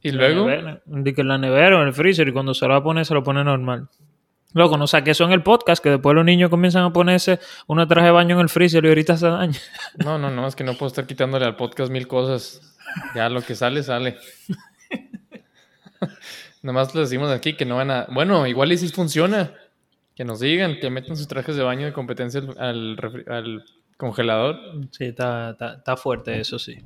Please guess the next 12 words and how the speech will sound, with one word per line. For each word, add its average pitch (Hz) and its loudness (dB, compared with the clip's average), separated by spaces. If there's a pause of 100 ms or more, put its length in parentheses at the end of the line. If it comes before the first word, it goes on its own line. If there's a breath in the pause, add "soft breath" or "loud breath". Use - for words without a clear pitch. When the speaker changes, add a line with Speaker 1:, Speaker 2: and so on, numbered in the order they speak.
(260)
Speaker 1:
Y 123 -10
a 110 -4
ver 110 -6
si, 127 -8 (100)
¿pero 131 2
se 131 0
lo 123 0
ponen 151 0
frío 196 2
o 113 -2
por 117 -6
qué? 104 -6